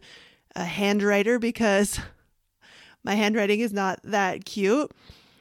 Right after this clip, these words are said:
Uh, but, but the thing is, I was there and I was learning, and I learned from that mistake. And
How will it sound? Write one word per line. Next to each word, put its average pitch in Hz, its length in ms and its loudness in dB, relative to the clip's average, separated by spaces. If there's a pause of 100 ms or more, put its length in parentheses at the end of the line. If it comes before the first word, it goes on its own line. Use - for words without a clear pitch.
(180)
Uh, 220 260 4
but, 233 460 4 (1080)
but 240 120 -4
the 302 80 0
thing 359 240 0
is, 370 200 -2
I 254 120 2
was 262 180 2
there 208 400 2
and 220 140 0
I 208 80 0
was 196 260 -4
learning, 175 340 -2
and 196 140 -2
I 196 120 -2
learned 240 340 0
from 311 180 -2
that 240 180 0
mistake. 185 600 -2 (720)
And 240 180 4